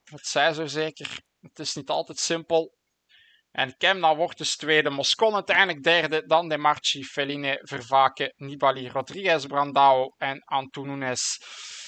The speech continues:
De plus vinden we op elf, Hater vonden we nog op twaalf. We gaan eens kijken, hè, naar die resultaten, die overwinningen binnen de Wolfpack. En ja, hier staan natuurlijk alle klassificaties tussen, dus ook de nevenklassementen en zo.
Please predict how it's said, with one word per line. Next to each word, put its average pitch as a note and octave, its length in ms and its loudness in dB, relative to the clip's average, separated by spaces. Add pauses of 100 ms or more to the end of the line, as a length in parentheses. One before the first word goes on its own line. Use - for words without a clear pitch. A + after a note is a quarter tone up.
(560)
De C#3+ 80 -6
plus G#3 300 2
vinden A3 180 2
we G3+ 60 4
op G3 140 4
elf, F#3+ 320 2
Hater E3 420 2
vonden E3+ 260 -4
we E3 60 -2
nog E3 140 0
op D#3+ 160 -2
twaalf. F#3 340 4
We D#3 160 -4
gaan D#3 220 4
eens C#3+ 200 -4
kijken, D#3+ 380 2
hè, D3 80 -4
naar D3 240 -6
die C#3+ 180 -10
resultaten, D3 840 0
die C#3+ 240 -8
overwinningen E3 720 -2
binnen E3 400 -2
de D#3 100 -2
Wolfpack. F3+ 600 -2 (460)
En C#3+ 300 -4
ja, D3 200 4
hier C3+ 180 -8
staan D#3+ 240 2
natuurlijk C#3+ 440 -8
alle F#3 300 -2
klassificaties E3+ 960 -2
tussen, E3+ 340 -6
dus C3+ 180 -4
ook D#3 280 -8
de C#3 100 -8
nevenklassementen E3 1080 -4
en D3+ 100 -8
zo. D3 260 -2